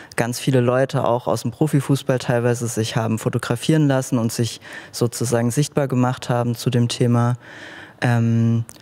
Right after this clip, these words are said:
und ich wurde da angefragt von Seiten von meinem Verein, ob ich da auch mitmachen möchte, und fand es irgendwie eine super Initiative. Hätte mir das, glaub ich, auch, als ich, ähm, Jugendlicher war, total gewünscht, dass es da mal mehr Sichtbarkeit gäbe.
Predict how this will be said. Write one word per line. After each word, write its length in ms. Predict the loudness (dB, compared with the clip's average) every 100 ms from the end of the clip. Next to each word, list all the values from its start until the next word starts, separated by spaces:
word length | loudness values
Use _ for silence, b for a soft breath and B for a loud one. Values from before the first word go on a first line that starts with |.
| B B B B
und 180 | 2 2
ich 180 | 2
wurde 220 | 0 2 2
da 420 | 2 2 2 0
angefragt 720 | 2 2 2 0 -2 -2 -4
von 180 | -2 2
Seiten 300 | 0 0 0
von 160 | 2
meinem 160 | 2 2
Verein, 400 | 0 0 0 0
ob 120 | -2
ich 100 | -2
da 100 | 0
auch 220 | 0 2
mitmachen 440 | 0 2 0 2 2
möchte, 480 | 2 0 0 0 2
und 280 | 2 0 -2
fand 400 | -6 -4 -2 -4
es 140 | -2
irgendwie 220 | 0 2
eine 100 | 0
super 280 | 0 -2 0
Initiative. 880 | 2 0 0 -4 0 0 4 2 2 B B B
Hätte 240 | -4 -2 0
mir 100 | 2
das, 180 | 0 -2
glaub 260 | -2 -2
ich, 160 | -2 0
auch, 200 | 0 0
als 240 | -2 0
ich, 320 | -4 -4 -10 -4
ähm, 440 | -2 0 0 2
Jugendlicher 640 | 2 2 2 0 0 0
war, 160 | 0 -2
total 360 | -2 -4 -2 0
gewünscht, 500 | 2 4 4 2 -2
dass 140 | -2
es 100 | -2
da 100 | 0
mal 140 | 0 2
mehr 160 | 0
Sichtbarkeit 680 | 0 -4 -4 -2 -2 -4 -6 -20 _ -20 _ -4
gäbe. 560 | 0 0 2 2 0